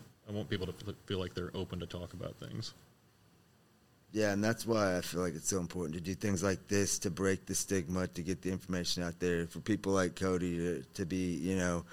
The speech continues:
Speaker 2: to come forward and be proud of it, and, and other people be able to say, "Look, look at how this is working," and be proud of him. Um, yeah, we need more of that, you know, 'cause to break down those barriers of fear and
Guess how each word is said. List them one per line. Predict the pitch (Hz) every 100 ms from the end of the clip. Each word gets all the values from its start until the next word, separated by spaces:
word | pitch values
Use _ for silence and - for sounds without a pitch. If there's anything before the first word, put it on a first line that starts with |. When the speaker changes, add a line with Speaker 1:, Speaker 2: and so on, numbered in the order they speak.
| - - -
Speaker 2:
to | 92
come | 104 98
forward | - 92 95 90
and | 90 85
be | 87
proud | 87 104 90 90
of | 82
it, | 90 82
and, | 85 82 - - - -
and | 76 80 64
other | 87 87
people | 82 90 80 87 85
be | 92
able | 90 87
to | 87
say, | - 87 87
"Look, | 95 92 - -
look | 85 87
at | 85
how | 90
this | 87 80
is | -
working," | 87 87 80 80
and | 78
be | 80
proud | 82 87 80
of | 73
him. | 90 85 82 - - - -
Um, | 76 73 73 65 - _ _ _ _ _ _ -
yeah, | 90 82
we | 76 90
need | 90
more | 98 101
of | 85
that, | 73 53
you | 78
know, | 78 78 -
'cause | 78 65 - - - - - - _ -
to | -
break | 135 104 95
down | 98 98
those | 92 87
barriers | 95 90 87 76
of | 78
fear | - 85 85 85 82
and | 78 76